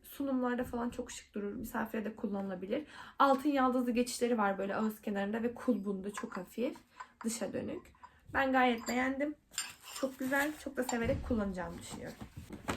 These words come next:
Yine bir hediyem daha var. Bunu da bana halam almıştı. Şöyle ikili, e, kahve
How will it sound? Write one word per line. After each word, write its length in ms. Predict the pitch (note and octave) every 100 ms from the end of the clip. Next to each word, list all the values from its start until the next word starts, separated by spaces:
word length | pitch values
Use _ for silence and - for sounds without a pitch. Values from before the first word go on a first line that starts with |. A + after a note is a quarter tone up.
| - -
Yine 360 | D4 F4+ F#4
bir 120 | E4+ F4+
hediyem 560 | D4 C#4 C#4 D4 D#4
daha 240 | C4 C4 A3+
var. 220 | A#3 C4
Bunu 120 | C#4+
da 120 | C4
bana 220 | G#3 G3+
halam 240 | A3+ C4 C#4+
almıştı. 380 | C#4+ D4 D4 D4+
Şöyle 300 | D4+ C4+ B3+
ikili, 600 | C#4+ - D4 A#3 A#3 A#3+ - - - -
e, 280 | A3 A3 G#3+ G#3+ - -
kahve 500 | C4 B3+ C4+ C#4